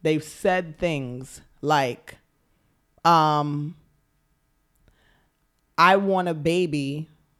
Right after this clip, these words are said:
with somebody of another race because black men are damaged." And I was like, "Mm, we're, we're, we're damaged too, you know?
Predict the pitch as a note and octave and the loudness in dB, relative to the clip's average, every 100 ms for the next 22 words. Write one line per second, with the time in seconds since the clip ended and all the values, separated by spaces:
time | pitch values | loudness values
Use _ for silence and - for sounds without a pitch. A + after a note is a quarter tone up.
0 | _ D#3 D#3 D3+ D3+ - - - - - | _ -2 0 0 -4 -12 -20 -20 -12 -4
1 | D#3+ D3+ D3 C#3 C#3 C#3 D3+ C#3+ C#3 C3+ | -2 -2 -2 -2 -4 -4 -6 -4 -4 -4
2 | C3 D#3 D3 - C3+ D3 C3 C#3+ C3+ C#3 | -2 -2 -4 -8 -6 -4 -4 -4 -6 -6
3 | C3+ B2+ A#2+ C3 B2 F2+ - - - _ | -8 -10 -6 -6 -6 -12 -16 -20 -20 _
4 | _ _ _ _ _ _ _ _ _ C#3+ | _ _ _ _ _ _ _ _ _ -6
5 | C3+ C#3+ D#3+ C3 C3 A#2+ A#2+ - - - | -2 0 -2 -4 -6 -6 -8 -12 -20 -20
6 | _ _ _ _ _ _ _ _ _ _ | _ _ _ _ _ _ _ _ _ _
7 | _ _ D3 C#3+ C#3+ C#3 C#3 C#3 D#3+ _ | _ _ -8 -6 -6 -6 -6 -8 -10 _
8 | _ _ _ _ - B2 D3 D3+ - _ | _ _ _ _ -10 -2 0 0 -6 _
9 | _ - D3 D3 C#3+ C#3 C#3 E3 _ _ | _ -12 -4 0 0 0 -4 -8 _ _
10 | _ _ _ - C#3+ C3+ B2 B2 - C3+ | _ _ _ -6 -4 -2 -6 -8 -10 -8
11 | B2 A#2+ A#2 B2+ | -8 -10 -12 -14